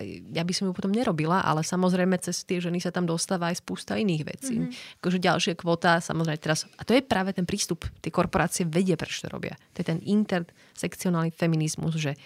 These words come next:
Speaker 1: zoberete aj staršieho človeka, zoberete človeka s, s iným etnickým pozadím, zoberete človeka, ktorý má inú situáciu ako vy, napríklad má, má rodinu, hej, a vy
Speaker 2: Mhm.
Speaker 1: musíte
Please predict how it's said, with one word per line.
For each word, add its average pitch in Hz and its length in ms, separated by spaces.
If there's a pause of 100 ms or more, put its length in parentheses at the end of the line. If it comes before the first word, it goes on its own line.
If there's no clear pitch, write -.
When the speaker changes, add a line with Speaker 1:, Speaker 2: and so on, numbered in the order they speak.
(300)
Speaker 1:
zoberete 170 400
aj 160 80
staršieho - 480
človeka, - 400
zoberete 175 400
človeka 175 320
s, - 160 (320)
s - 160
iným 202 160
etnickým 180 480
pozadím, 156 480
zoberete 175 320
človeka, 165 400
ktorý 175 240
má 175 160
inú 190 160
situáciu 170 560
ako 170 240
vy, 247 80
napríklad 139 480
má, 135 320
má 135 160
rodinu, 165 400
hej, 147 240
a 170 80
vy 185 80
Speaker 2:
Mhm. 214 80
Speaker 1:
musíte 302 260